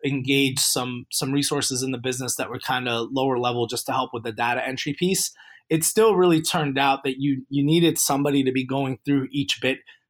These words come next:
who had a critical eye and a better understanding of the business holistically to be able to identify different contracts and, and vendors and things of that nature. And so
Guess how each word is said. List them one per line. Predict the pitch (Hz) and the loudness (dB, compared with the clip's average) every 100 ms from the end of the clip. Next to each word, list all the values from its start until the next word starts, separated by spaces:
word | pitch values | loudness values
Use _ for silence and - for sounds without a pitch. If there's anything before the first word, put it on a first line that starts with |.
| - | 0
who | |
had | 160 143 | 2 2
a | |
critical | 143 202 185 180 139 | 0 0 2 2 2
eye | 117 127 | 2 2
and | 131 | 0
a | 123 | -2
better | 123 127 | -2 -2
understanding | 120 120 - 127 123 123 | -2 -2 -2 -2 -2 -4
of | |
the | 117 | -4
business | 107 117 120 - | -4 -4 -4 -4
holistically | 117 117 117 - 147 185 185 | -4 -4 -4 -4 0 0 0
to | 139 | -2
be | 135 | 0
able | 131 123 | 0 0
to | |
identify | 117 117 110 120 117 123 117 113 | 0 0 -4 -6 -4 0 0 0
different | 117 120 110 | -6 -12 -8
contracts | - 113 - 117 113 - | -4 -4 -2 0 0 -2
and, | 117 113 - | -8 -10 -10
and | 117 107 | -10 -8
vendors | 110 110 101 107 | -8 -6 -6 -8
and | 104 | -10
things | 110 107 | -12 -6
of | 113 | -4
that | 107 | -4
nature. | 120 135 120 113 | -4 -6 -4 -6
And | 110 | -4
so | - 123 | -4 -4